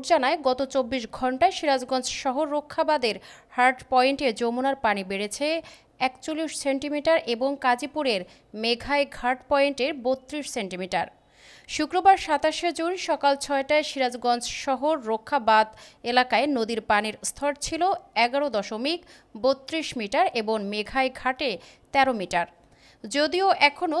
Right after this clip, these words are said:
দুই পয়েন্টে পানি বিপদসীমার যথাক্রমে একশো আটান্ন ও একশো আশি সেন্টিমিটার নিচ দিয়ে প্রবাহিত হচ্ছে। সদর উপজেলার খোকসাবাড়ি ইউনিয়নের ভাটপিয়ারি ও কাজীপুর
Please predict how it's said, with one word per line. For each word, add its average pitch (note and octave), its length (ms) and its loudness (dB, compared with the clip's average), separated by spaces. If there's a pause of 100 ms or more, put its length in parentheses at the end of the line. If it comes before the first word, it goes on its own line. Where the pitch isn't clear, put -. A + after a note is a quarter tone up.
(120)
দুই C4+ 100 -4 (120)
পয়েন্টে C4 360 2 (140)
পানি B3 180 2 (120)
বিপদসীমার C#4 680 -4
যথাক্রমে A#3 580 -2 (200)
একশো A3+ 220 -8 (200)
আটান্ন D4 280 -2 (180)
ও G#3+ 40 0 (160)
একশো B3 260 -6 (500)
আশি C4 200 -4 (120)
সেন্টিমিটার D#4+ 540 0 (120)
নিচ C4+ 200 -4 (120)
দিয়ে D4+ 160 -2 (120)
প্রবাহিত G#3 360 -2 (100)
হচ্ছে। G3 280 -6 (640)
সদর D#4 340 4 (100)
উপজেলার D#4+ 500 4 (480)
খোকসাবাড়ি D#4+ 720 2 (140)
ইউনিয়নের B3+ 520 0 (280)
ভাটপিয়ারি D4 720 2
ও A#3 60 2 (180)
কাজীপুর B3+ 400 2